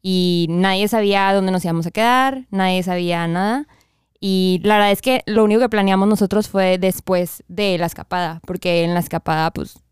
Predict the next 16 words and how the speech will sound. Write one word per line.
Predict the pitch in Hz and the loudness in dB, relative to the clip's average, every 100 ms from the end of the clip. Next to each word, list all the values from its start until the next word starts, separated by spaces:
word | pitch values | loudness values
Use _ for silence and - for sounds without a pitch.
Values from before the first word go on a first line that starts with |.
| - | -6
nosotros | 180 170 165 180 175 - | -4 -4 -2 -2 -2 -8
confiamos | - 185 175 170 160 156 - | -4 -4 -2 -2 -2 -4 -4
en | 185 | -6
que | - 170 160 - _ _ _ | -4 -4 -6 -10 _ _ _
íbamos | 190 190 196 | 0 2 2
a | 185 | 2
tener | 175 175 175 | 2 2 2
dónde | 190 180 180 | 2 2 2
dormir | 170 170 190 208 | 2 2 0 0
y | 202 175 | 0 0
dónde | 175 175 | 2 0
estar, | - 190 208 240 | 0 0 0 0
y | 214 185 170 160 160 | -2 -2 -2 -2 -4
según | 170 185 180 175 | -4 -2 0 0
nosotros, | 175 170 156 151 | -2 -2 -4 -4
¿verdad? | 156 156 185 | -2 -2 -4